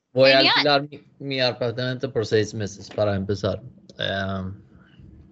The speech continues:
Speaker 2: Claro, sí, sí, es que... Eh, tienes que hacer un contrato, ¿no? Para poder alquilar un apartamento.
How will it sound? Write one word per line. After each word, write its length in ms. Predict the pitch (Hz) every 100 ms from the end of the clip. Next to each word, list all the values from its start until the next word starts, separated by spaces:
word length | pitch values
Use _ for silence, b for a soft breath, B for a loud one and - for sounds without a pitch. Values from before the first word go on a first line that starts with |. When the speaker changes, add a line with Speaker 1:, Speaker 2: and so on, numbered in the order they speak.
| _ _ _ _ _ _ - - - - _
Speaker 2:
Claro, 360 | 240 220 190
sí, 240 | 208 247 220
sí, 180 | 294 269
es 120 | 254
que... 300 | 277 269 262 B B B
Eh, 500 | 220 220 214 202 180 _ _
tienes 280 | 240 240 262
que 100 | -
hacer 260 | 247 233 226
un 140 | 240
contrato, 640 | 226 202 202 202 202 - -
¿no? 220 | - -
Para 280 | - 175 165
poder 360 | - 180 170 180
alquilar 540 | 196 - 175 175 180
un 120 | 185
apartamento. 880 | 196 185 175 165 165 170 175 170